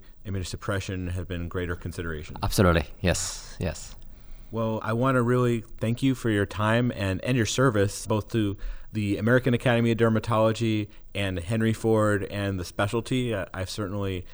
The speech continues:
Speaker 1: been enlightened by talking to you and hearing your many lectures over the years,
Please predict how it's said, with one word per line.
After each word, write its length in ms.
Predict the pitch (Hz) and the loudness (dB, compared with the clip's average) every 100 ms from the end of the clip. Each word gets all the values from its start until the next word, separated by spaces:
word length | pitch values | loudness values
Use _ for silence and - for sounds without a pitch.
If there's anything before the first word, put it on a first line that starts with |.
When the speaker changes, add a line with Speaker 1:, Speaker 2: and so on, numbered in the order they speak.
| - - | -20 -10
Speaker 1:
been 400 | 98 95 92 92 - - - 113 | -6 -4 -6 -8 -14 -20 -10 -2
enlightened 540 | 113 123 123 127 113 | 4 4 4 2 2
by 180 | 113 104 | 2 2
talking 380 | - 156 160 143 | 4 4 4 2
to 100 | 147 | 4
you 120 | 127 | 2
and 100 | 104 | 2
hearing 240 | 127 123 | 4 4
your 120 | 117 | 4
many 220 | 110 110 104 | 4 4 4
lectures 520 | 117 - 123 113 - | 4 4 2 2 2
over 260 | 110 107 | 0 2
the 80 | 98 | 2
years, 460 | 117 135 135 139 | 4 4 2 -2